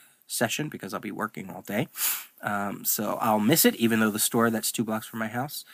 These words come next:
will, uh, be having a sale and a whole bunch of other stuff. South Philly Comics, rock on.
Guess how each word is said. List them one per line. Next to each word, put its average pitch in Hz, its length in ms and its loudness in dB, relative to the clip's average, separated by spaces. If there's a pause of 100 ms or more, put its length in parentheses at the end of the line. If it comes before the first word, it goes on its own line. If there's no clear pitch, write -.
(400)
will, 113 420 -8
uh, 113 400 -4
be - 140 -8
having 117 280 -4
a 110 40 -4
sale 127 560 4
and 113 140 -6
a 117 60 -4
whole 120 80 -6
bunch 113 180 -6
of 110 80 -2
other 113 140 -4
stuff. - 260 -6
South - 280 -6
Philly 107 240 -8
Comics, - 680 -6 (100)
rock 110 220 -6
on. 190 240 -4